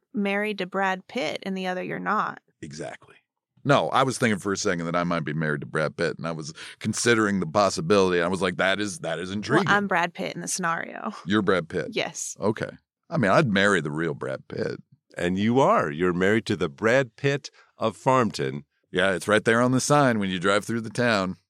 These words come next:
Speaker 1: Mm-hmm.
Speaker 2: Mayor Diane Packer, the Brad Pitt of Farmton.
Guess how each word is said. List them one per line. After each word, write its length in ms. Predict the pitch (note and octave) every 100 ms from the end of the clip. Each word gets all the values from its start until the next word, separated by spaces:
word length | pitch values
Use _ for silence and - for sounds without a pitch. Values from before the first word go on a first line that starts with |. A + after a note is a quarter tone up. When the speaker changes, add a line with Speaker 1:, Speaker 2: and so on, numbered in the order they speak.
| _ -
Speaker 1:
Mm-hmm. 280 | G3+ G2 G2
Speaker 2:
Mayor 400 | G#2+ G#2+ E2 D2+ _
Diane 440 | G2 G#2+ G#2+ G#2+
Packer, 480 | G2 G2 F2+ E2 C#2+
the 140 | D2+ D#2+
Brad 420 | - F#2+ G#2 F2+
Pitt 280 | - G2 G2+
of 160 | - F2+
Farmton. 640 | - F#2+ E2+ D2 - C#2